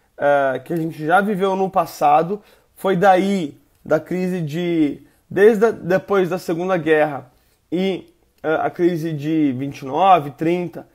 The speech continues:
que começaram a surgir os regimes totalitários, eh, que a gente teve ali, ali o Hitler,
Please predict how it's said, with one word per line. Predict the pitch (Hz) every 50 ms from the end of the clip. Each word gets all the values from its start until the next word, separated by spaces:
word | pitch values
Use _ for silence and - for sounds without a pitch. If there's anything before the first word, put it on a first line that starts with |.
| _ _ _ _ _ _ _
que | - 170 151
começaram | - 175 175 180 180 175 - 185 180 185 185 185 180 175
a | 180
surgir | - - 165 160 156 147 131 147 156 175 180 165 156 - _ _ _ _ _ _
os | - 147 147 139 -
regimes | - 165 156 139 135 160 156 160 156
totalitários, | - - - 151 139 127 123 - 147 151 175 196 233 190 202 196 190 202 196 190 190 175 - - - _ _ _ _ _ _ _ -
eh, | - 139 143 143 143 139 135 135 135 135 127 127 123 _ _ _
que | _ -
a | 143
gente | 143 160 160 160
teve | - 175 170 160 147 160
ali, | 160 156 151 151 151 147 143 -
ali | - - 156 156 160
o | 147
Hitler, | 139 123 147 180 214 233 226 214 170 - 180 185 185 185 185 170 170